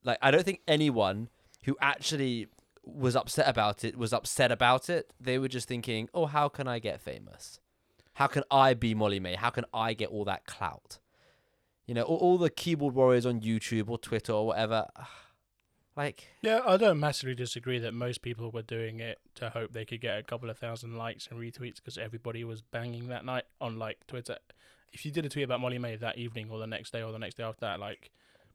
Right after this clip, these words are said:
Speaker 2: it could take off.
Speaker 1: Yeah, you got a couple of followers, couple of retweets. Brilliant. Yay, go, go, go, you.
Speaker 2: <laughs>
Speaker 1: You know, but, like, honestly.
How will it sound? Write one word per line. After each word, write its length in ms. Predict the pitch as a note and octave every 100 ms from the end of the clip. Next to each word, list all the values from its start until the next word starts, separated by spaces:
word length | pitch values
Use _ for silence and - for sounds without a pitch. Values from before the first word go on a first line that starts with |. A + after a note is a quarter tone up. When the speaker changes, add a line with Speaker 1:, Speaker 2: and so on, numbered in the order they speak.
| _ _
Speaker 2:
it 100 | B2+
could 100 | A2+
take 220 | A2 G#2
off. 180 | A2 D#2+ _ _ _ _ _
Speaker 1:
Yeah, 160 | - F#2
you 100 | F#2
got 100 | -
a 40 |
couple 260 | - - D2+
of 60 |
followers, 540 | - G#3 A3+ G#3+ G#3 G3
couple 260 | G#2+ -
of 60 | G2
retweets. 560 | E3 G#3 - G3 F3+ -
Brilliant. 340 | C#4 D#4+ C#3
Yay, 240 | G#3 C4 A3+
go, 180 | C4+ C#4
go, 200 | D#4+ D#4
go, 160 | F4+
you. 540 | F4+ F4 G4 F4+ A3 -
Speaker 2:
<laughs> 300 | D#3+ A2+ E3+
Speaker 1:
You 60 | -
know, 400 | G3+ G#3+ A3+ A#3
but, 260 | F#3 E3
like, 480 | A#2+ D3+ C#3+ - - -
honestly. 500 | C3+ A2+ - F2